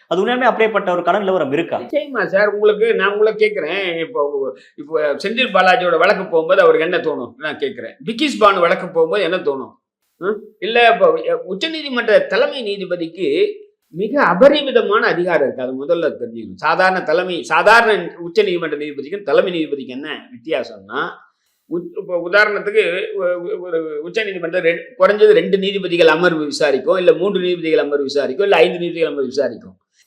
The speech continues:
Speaker 2: இந்த அமர்வுகளை தீர்மானிப்பது உச்சநீதிமன்ற தலைமை நீதிபதி.
Speaker 1: எஸ்.
Speaker 2: யார் யாரு என்ன அமர்வுல இருக்கணும், அப்புறம் எந்தெந்த அமர்வில் எந்தெந்த வழக்க அனுப்பணுன்றதும் இருக்கும்.
Speaker 1: ஓகே.
Speaker 2: இப்போ, இப்ப என்ன சொல்றாங்க, மோடி வந்து,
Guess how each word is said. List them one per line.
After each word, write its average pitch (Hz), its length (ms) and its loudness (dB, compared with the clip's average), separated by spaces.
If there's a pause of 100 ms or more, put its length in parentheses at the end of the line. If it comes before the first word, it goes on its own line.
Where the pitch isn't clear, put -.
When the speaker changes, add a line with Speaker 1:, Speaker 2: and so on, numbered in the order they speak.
Speaker 2:
இந்த 202 360 0
அமர்வுகளை 233 1120 4
தீர்மானிப்பது 208 920 0
உச்சநீதிமன்ற 170 500 4
தலைமை 139 260 -4
நீதிபதி. 98 400 -12 (180)
Speaker 1:
எஸ். - 380 -20
Speaker 2:
யார் 202 340 8
யாரு 190 280 6
என்ன 202 280 4
அமர்வுல 170 420 4
இருக்கணும், 120 320 -6 (420)
அப்புறம் 208 640 6
எந்தெந்த 269 580 6
அமர்வில் 247 600 6
எந்தெந்த 247 640 8
வழக்க 233 440 8
அனுப்பணுன்றதும் 208 920 2
இருக்கும். - 300 -2 (320)
Speaker 1:
ஓகே. - 360 -12
Speaker 2:
இப்போ, 226 320 10
இப்ப 202 160 6
என்ன 226 160 4
சொல்றாங்க, 190 720 6
மோடி 240 380 0
வந்து, 190 500 2